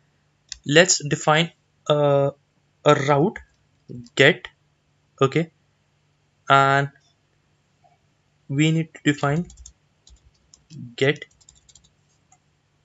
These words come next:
Uh, so first we will define few routes and then we'll carry. Okay.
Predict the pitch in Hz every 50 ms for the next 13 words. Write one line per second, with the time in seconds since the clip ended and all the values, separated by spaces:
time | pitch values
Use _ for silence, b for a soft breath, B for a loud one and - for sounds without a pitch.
0 | _ _ _ _ _ _ _ _ _ - 127 127 131 131 _ _ _ - - -
1 | - 165 160 156 156 147 139 135 - 185 196 208 - - 202 202 196 190 185 185
2 | 180 175 185 185 185 - 190 175 147 143 143 143 185 226 - - _ - 147 147
3 | 147 147 147 143 156 160 170 165 160 156 - _ - 139 120 117 107 107 _ _
4 | _ _ _ - 131 127 - 190